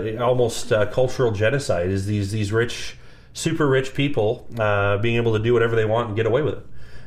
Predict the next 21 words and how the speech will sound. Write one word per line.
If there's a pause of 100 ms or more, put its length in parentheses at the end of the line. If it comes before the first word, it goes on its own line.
And,
you
know,
uh,
and
they're
doing
it
to
the
bulk
of
the
population.
I
mean,
it
was
thousands
of
children,